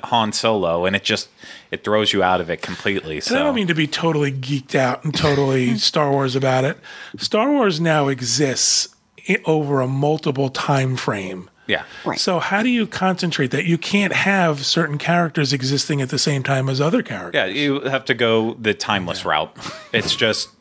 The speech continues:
Speaker 1: what happens here, it's
Speaker 2: Right.
Speaker 1: it's timeless.
Speaker 2: Right, it's caught in a bubble there.
Speaker 3: So for
Speaker 1: Yeah.
Speaker 3: the uninformed about all things Star Wars, this, as I understand it, is a new galaxy, a new land. This is not a replica of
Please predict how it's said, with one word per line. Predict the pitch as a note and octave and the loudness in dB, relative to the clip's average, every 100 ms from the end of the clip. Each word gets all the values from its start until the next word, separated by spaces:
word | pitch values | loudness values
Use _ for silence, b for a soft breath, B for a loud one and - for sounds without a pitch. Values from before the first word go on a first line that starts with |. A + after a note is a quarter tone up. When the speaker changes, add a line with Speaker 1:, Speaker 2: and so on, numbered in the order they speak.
| - - | -14 -2
Speaker 1:
what | A2 A#2 | 0 2
happens | A2+ A#2 B2 A2+ - | 0 0 0 0 2
here, | A2 A2 B2 | 4 4 2
it's | A2+ F#2 - - - - | -2 -2 -2 -4 -8 -2
Speaker 2:
Right. | C3+ A2 | -2 0
Speaker 1:
it's | A2+ - | -2 -2
timeless. | - A#2+ F2 D#2+ - - | -2 -2 -2 -4 -4 -6
Speaker 2:
Right, | - B2 | -8 -12
it's | - | -12
caught | - D3+ C3+ | -2 0 0
in | |
a | A#2+ | -2
bubble | A#2 A#2 A#2 | -4 -4 -2
there. | |
Speaker 3:
So | B3 | -2
for | A#3+ | 0
Speaker 1:
Yeah. | A#3+ A#3 | 0 0
Speaker 3:
the | |
uninformed | A3+ A3 G#3+ G3+ F#3 E3 E3 | 0 0 0 -4 0 2 2
about | E3 D#3 - | 0 -2 -2
all | D#3+ D3 | -2 -2
things | C#3+ D3 | -2 -4
Star | - B2 | -2 0
Wars, | B2+ C3 B2+ - B B B B B _ - | 0 -2 -2 -6 B B B B B _ -4
this, | F#3+ A3+ - - | 0 0 -2 -2
as | F#3+ F3 - | 2 2 2
I | E3+ E3 | 2 2
understand | D#3 D#3+ D3+ C#3+ | 0 -2 -4 -4
it, | B2 B2 - | -6 -10 -2
is | E3+ D#3 - | -2 -2 -2
a | D3+ C#3+ | 0 2
new | C#3+ D#3 F3+ F3 | 2 2 2 0
galaxy, | E3+ D#3+ D3 D3 D3 E3+ D3+ - | 0 -2 0 -2 -2 0 0 0
a | D#3 | 0
new | D#3 D#3+ D#3+ | 2 2 0
land. | C#3+ C#3+ D3 D3 C#3+ | 0 0 2 0 0
This | E3 E3 | -4 -6
is | E3+ | -2
not | D#3+ C#3+ - _ _ _ - | 0 0 -4 _ _ _ 0
a | D#3 | 0
replica | - E3 D#3 D#3+ F3 D3 - | 2 0 2 -2 2 0 2
of | D#3 | 0